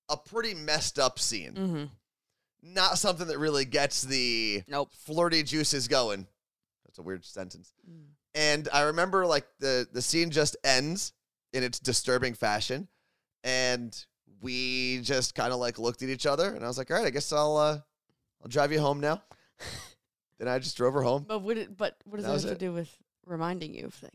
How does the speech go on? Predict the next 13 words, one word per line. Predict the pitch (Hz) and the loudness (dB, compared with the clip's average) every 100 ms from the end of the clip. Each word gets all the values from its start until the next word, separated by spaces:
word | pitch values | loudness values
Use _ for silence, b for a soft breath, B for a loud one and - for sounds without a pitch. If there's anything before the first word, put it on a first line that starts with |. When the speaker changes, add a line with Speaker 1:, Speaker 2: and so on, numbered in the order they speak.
| 147 | 0
Speaker 1:
So | 214 | 2
Game | 175 202 202 | 6 6 4
of | 175 | 2
Thrones, | 175 165 147 131 110 | 4 4 2 -2 -6
specifically, | - 180 160 202 185 196 | -2 0 2 2 0 0
like, | 175 147 - | 4 2 0
the, | 123 - | -10 -6
a | |
couple | 135 156 147 | 2 2 2
characters | - 131 139 - 139 - | 4 4 4 4 2 2
in | 131 | 0
the | 127 | -2
show | 117 127 127 143 | 2 4 6 4